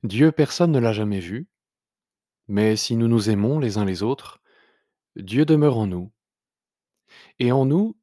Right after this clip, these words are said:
son amour atteint la perfection. Voici comment nous reconnaissons que nous demeurons en lui et lui en nous.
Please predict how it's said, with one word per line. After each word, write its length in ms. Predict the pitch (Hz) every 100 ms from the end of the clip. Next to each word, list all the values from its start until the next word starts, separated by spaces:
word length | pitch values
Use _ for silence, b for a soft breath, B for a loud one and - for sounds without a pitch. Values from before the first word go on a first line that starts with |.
| _ _ _
son 260 | - - 135
amour 320 | 135 156 160
atteint 240 | 135 156 143
la 140 | 113
perfection. 760 | 120 110 - - - - 69 _ _ _ _ _ _ _ _ _ _ _ _ _ _ _ _ _ _ _ _ B B B B
Voici 420 | - 117 160 - 190
comment 300 | 175 196 175
nous 80 |
reconnaissons 760 | 120 135 135 127 120 - 196 208 196
que 100 | 131
nous 180 | 117 110
demeurons 540 | 120 117 110 110 107
en 100 | 101
lui 440 | 92 101 147 160 -
et 140 | 101
lui 200 | 104 113
en 120 | 90
nous. 240 | 87 85